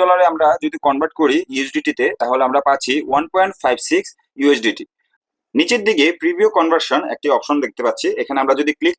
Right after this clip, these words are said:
করি, এখানে কিছু সেকেন্ড কাউন্ট হচ্ছে, এই সেকেন্ড কাউন্ট হওয়া শেষ হলে কিন্তু আমাদের ট্রানজ্যাকশনটি কমপ্লিট হয়ে যাবে। তো দেখতে পাচ্ছেন এখানে আমাদের ট্রানজ্যাকশনটি কমপ্লিট হয়ে গিয়েছে।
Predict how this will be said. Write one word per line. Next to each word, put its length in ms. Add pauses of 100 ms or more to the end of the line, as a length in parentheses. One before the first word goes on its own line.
করি, 160 (360)
এখানে 220 (400)
কিছু 160 (160)
সেকেন্ড 360
কাউন্ট 220
হচ্ছে, 180 (160)
এই 140
সেকেন্ড 320
কাউন্ট 260
হওয়া 140 (100)
শেষ 240
হলে 200
কিন্তু 220
আমাদের 240 (140)
ট্রানজ্যাকশনটি 560 (120)
কমপ্লিট 340
হয়ে 160
যাবে। 140 (420)
তো 40 (100)
দেখতে 220
পাচ্ছেন 280
এখানে 240 (160)
আমাদের 300
ট্রানজ্যাকশনটি 760 (160)
কমপ্লিট 340
হয়ে 180
গিয়েছে। 260